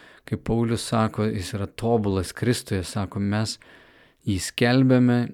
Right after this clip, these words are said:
įspėdami, mokydami kiekvieną žmogų su visokeriopa išmintimi. O laiške Efeziečiams Paulius rašo, „Mes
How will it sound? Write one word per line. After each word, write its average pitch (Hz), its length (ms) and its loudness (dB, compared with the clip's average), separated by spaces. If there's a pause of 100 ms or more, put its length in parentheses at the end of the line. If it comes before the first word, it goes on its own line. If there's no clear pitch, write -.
(120)
įspėdami, 113 760 2
mokydami 107 1040 0
kiekvieną 117 520 0
žmogų 107 360 2
su 110 160 -8
visokeriopa 107 640 -2
išmintimi. 95 640 -2 (880)
O 110 80 0
laiške 104 480 2
Efeziečiams 107 960 0
Paulius 117 640 0
rašo, 107 480 2 (680)
„Mes 120 340 2